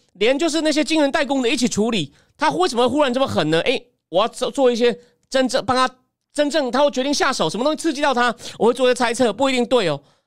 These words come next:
供你参考。好，中共呢，目前还是有七到八成的石油晶片、高端感测器、high-end sensor，还有一些先进医疗设备是靠进口，还有九成的先进制造业设备，好，像晶片被打啦，所以呢，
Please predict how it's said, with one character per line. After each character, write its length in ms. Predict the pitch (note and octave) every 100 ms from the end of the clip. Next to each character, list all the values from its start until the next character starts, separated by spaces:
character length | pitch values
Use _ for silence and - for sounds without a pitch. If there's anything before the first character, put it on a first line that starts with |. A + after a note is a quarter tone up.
| -
供 160 | B3
你 60 | A#3+
参 180 | G#3+ G#3+
考。 320 | G3 C3+ C#3 _ _ _ -
好， 360 | E3 D3 - _ _ _ _ _ _ _ _ _ _ _ _ _ _ _
中 180 | - E4+
共 200 | F4+ D#4
呢， 80 | C4
目 120 | D4+
前 80 | C4
还 80 | G#3+
是 120 | C4
有 80 | G#3+
七 200 | - D4
到 140 | D4
八 160 | C4 B3+
成 160 | A3+
的 80 | G#3
石 220 | - A#3
油 120 | C4+
晶 220 | B3 C4+ C#4
片、 240 | D4+ A3+
高 260 | A#3+ C#4 C#4
端 240 | C#4 C4+
感 220 | B3 D3
测 180 | E3 B3
器、 240 | G#3 B3+
high-end 400 | F#3+ A#3+ B3 B3
sensor， 480 | - B3 A#3+ G#3 C3+ - _ _
还 120 | - B3
有 20 |
一 40 |
些 80 | B3
先 220 | A#3+ D4
进 180 | C#4 D4
医 20 |
疗 120 | C4 G#3
设 200 | C4+ A#3
备 180 | B3
是 80 | A3
靠 140 | A#3+ A#3+
进 160 | B3
口， 260 | F#3 C#3+ - - -
还 120 | -
有 120 | D4 C#4+
九 220 | B3 G3
成 160 | G3+
的 80 | G#3
先 200 | G3 B3
进 220 | A#3 B3+
制 60 | A3+
造 180 | B3+ A#3+
业 60 |
设 180 | A3+ A#3
备， 320 | A3 A3 D#3+ _
好， 160 | - E3+
像 160 | A#3
晶 160 | G#3 A#3
片 100 | B3
被 120 | A#3+
打 220 | A#3+ D3+
啦， 200 | D3+ E3+ E3 _ _
所 140 | -
以 40 | B3+
呢， 120 | A3+